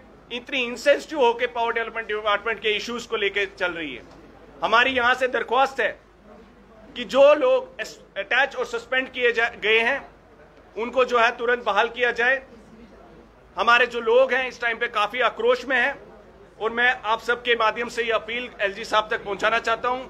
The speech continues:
कि कृपया करे, करके power employees and engineers coordination committee को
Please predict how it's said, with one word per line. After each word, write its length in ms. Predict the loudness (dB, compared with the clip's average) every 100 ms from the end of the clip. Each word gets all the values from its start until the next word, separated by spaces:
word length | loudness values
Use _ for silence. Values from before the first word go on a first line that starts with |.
| -18 -20 -14
कि 100 | -12
कृपया 320 | -6 0 4
करे, 260 | 4 4 2 0 -6
करके 320 | -8 -2 -2 -2
power 320 | -2 2 4 2
employees 360 | -2 -2 -2
and 120 | -2
engineers 360 | -4 -8 -4 -4
coordination 420 | -2 -2 -4 -10
committee 380 | -8 -6 -4 -6
को 460 | -2 2 4 2 -4